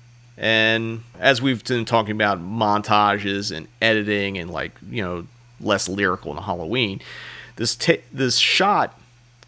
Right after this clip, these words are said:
starts out as, like, a regular shot, and then Janet Leigh walks out of frame and Atkinson there, like, he starts walking, the,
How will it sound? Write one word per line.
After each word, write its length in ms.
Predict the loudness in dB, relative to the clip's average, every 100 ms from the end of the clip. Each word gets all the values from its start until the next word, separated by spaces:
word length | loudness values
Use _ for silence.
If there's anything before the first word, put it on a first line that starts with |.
| _ _
starts 400 | -12 2 2 4
out 220 | 4 4 4
as, 180 | 0
like, 240 | -2 -2 -2
a 120 | -2
regular 340 | 0 0 0
shot, 460 | -4 2 4 4 2
and 100 | -4
then 300 | -4 -4 -6
Janet 380 | -2 0 2 0
Leigh 260 | -2 -4 -2
walks 340 | -2 -2 -2
out 140 | -2
of 60 | -2
frame 340 | -2 0 0
and 180 | -2 -6 0
Atkinson 560 | 0 0 -6 -8 -8
there, 240 | -6 -6 -4
like, 300 | -6 -8 -10 -20 -20 -18 -6
he 60 |
starts 280 | 0 2 2
walking, 440 | 2 2 2 -6 -4
the, 160 | -4